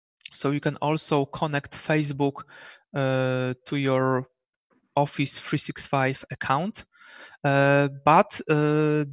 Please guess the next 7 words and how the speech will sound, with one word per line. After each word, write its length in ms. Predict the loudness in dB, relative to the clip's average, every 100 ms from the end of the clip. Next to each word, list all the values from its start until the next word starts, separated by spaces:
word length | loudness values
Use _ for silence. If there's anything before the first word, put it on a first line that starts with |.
| -2
this 220 | -2 0
also 380 | 0 0 2 2
works 600 | 4 2 2 -4 -8 -2
with, 420 | 0 0 -2 -12 -2
uh, 480 | 0 2 2 0 -2 0
Google 360 | 0 0 -2 0
Gmail 480 | -2 2 2 0